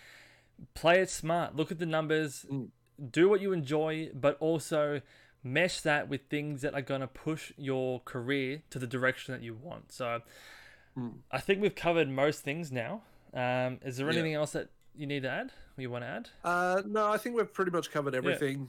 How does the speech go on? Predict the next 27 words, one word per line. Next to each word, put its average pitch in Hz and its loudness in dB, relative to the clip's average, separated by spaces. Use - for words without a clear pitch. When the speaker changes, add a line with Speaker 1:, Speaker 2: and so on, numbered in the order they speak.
Speaker 2:
Um, 131 -2
as 151 0
always, 143 2
guys, 143 0
if 127 -10
you 123 -8
have 120 -6
any 120 -4
questions, 117 -8
please 123 -2
hop 120 -6
on 113 -6
that 113 -8
Discord, 113 -4
ask, 113 -2
ask 117 -2
us. 117 -6
Um, 117 -2
you 131 -4
know, 123 0
if 131 -4
you 139 0
got 156 0
people 151 0
in 135 0
your 147 4
communities, 143 -2